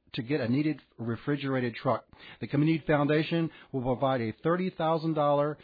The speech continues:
toward the purchase of this truck if donors match with another thirty thousand dollars. So the deadline is September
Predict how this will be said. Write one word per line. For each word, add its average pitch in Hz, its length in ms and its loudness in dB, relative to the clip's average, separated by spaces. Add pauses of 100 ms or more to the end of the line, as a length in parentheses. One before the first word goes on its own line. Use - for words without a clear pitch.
(220)
toward 117 180 -6
the 117 40 -6
purchase 202 480 0
of 110 80 -8
this 110 240 -6
truck 120 280 -2
if 131 240 -6
donors 143 420 0
match 131 300 -2
with 135 100 -8
another 113 300 -4
thirty 113 260 -6
thousand 107 360 -4
dollars. 107 300 -4
So - 60 -12
the 107 100 -8
deadline 127 600 0 (320)
is 117 220 0
September 139 580 -4